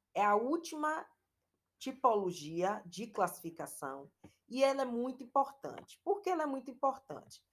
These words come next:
Porque ela classifica os produtos em três,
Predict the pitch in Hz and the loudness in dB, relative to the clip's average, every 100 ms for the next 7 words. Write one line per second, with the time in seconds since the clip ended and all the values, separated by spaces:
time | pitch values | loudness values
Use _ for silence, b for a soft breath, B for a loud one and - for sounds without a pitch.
0 | _ _ - 262 330 320 320 320 320 - | _ _ -8 -2 2 2 2 0 0 -2
1 | 269 247 220 - 196 165 156 214 226 - | -10 -10 -12 -10 -2 -2 -2 -4 -6 -8
2 | 180 - - 247 254 - 294 269 294 359 | -12 -12 -6 -6 -6 -4 2 4 4 2
3 | 330 330 - | 0 -4 -8